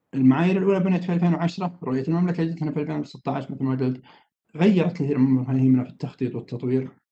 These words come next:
ولذلك الآن إحنا نحتاج إلى تطوير مفاهيم أكثر، آه، حرفية. التحول الوطني هو ضمن برامج الرؤية أيضًا التحول الوطني، التكامل مع أنظمة التعليم، صار عندنا أنظمة كثيرة في التعليم السعودي مثل الإطار السعودي للمؤهلات مثل ما قلت عنه،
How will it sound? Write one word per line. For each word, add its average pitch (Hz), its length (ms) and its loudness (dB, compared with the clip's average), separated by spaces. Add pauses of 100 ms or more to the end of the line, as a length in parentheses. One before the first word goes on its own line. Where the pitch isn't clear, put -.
(120)
ولذلك 127 420 0
الآن 127 200 -2
إحنا 127 200 -2
نحتاج 120 380 -8
إلى 127 120 -6
تطوير 117 280 -8
مفاهيم 127 520 -2
أكثر، 127 400 -12 (140)
آه، 131 420 -12
حرفية. 113 600 -10 (500)
التحول 165 440 4
الوطني 147 640 2
هو 131 180 0
ضمن 127 320 6
برامج 117 340 -4
الرؤية 113 360 -6
أيضًا 113 180 -8
التحول 110 380 -8
الوطني، 208 460 -2 (260)
التكامل 165 460 4
مع 139 200 0
أنظمة 139 300 -2
التعليم، 160 440 0
صار 151 180 -2
عندنا 139 460 -2
أنظمة 127 280 0
كثيرة 131 260 -4
في - 60 -12
التعليم 120 360 -6
السعودي 120 420 -6
مثل 113 160 -6
الإطار 113 260 -10
السعودي 117 340 -10
للمؤهلات 113 680 -8
مثل 110 140 -8
ما 107 60 -4
قلت 117 240 -10
عنه، - 240 0